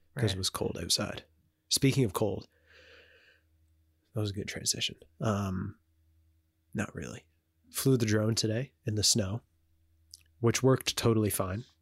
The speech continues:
Speaker 1: I was a
Speaker 2: Yeah.
Speaker 1: little scared.
Speaker 2: Right.
Speaker 1: A little scared of moisture,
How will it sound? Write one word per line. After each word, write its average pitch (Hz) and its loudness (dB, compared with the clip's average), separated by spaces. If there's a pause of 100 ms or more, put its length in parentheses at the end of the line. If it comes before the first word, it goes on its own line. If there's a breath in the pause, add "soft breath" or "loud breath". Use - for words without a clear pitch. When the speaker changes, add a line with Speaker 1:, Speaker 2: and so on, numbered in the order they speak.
(140)
Speaker 1:
I 120 2
was 113 4
a 110 6
Speaker 2:
Yeah. - -
Speaker 1:
little 117 6
scared. 117 2 (480)
Speaker 2:
Right. 120 -4
Speaker 1:
A 127 4
little 110 4
scared 110 2
of 104 0
moisture, 104 0